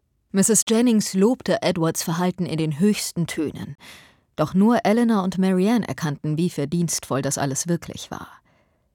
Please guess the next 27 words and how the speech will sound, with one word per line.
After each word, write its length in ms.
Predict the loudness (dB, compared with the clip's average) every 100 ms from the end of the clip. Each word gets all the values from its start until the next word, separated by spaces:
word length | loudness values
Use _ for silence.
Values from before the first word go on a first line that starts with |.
| _ _ _ 2
Nur 180 | 6 6
sie 260 | 6 4
wussten, 420 | 2 0 2 2
wie 100 | 2
gering 320 | 2 0 -2 -4
für 140 | -4
ihn 240 | -2 -2
die 100 | -2
Versuchung 500 | -2 -2 -2 -4 -2 0
des 120 | -2
Ungehorsams 920 | -2 0 0 2 0 2 2 0 -4 -12 -20 _ -2
und 140 | 2
wie 100 | 2
klein 460 | 2 0 4 4 4
der 160 | 2
Trost 500 | 0 0 0 0 -6
war, 300 | -4 -4 -4
der 180 | -8 -10
ihm 140 | -10
für 160 | -10 -8
den 160 | -8 -6
Verlust 440 | -4 -2 -2 -6
von 160 | -8 -6
Familie 520 | -2 0 0 0 -4
und 100 | -4
Vermögen 480 | -2 0 0 -2 -4
blieb, 340 | -2 -4 -10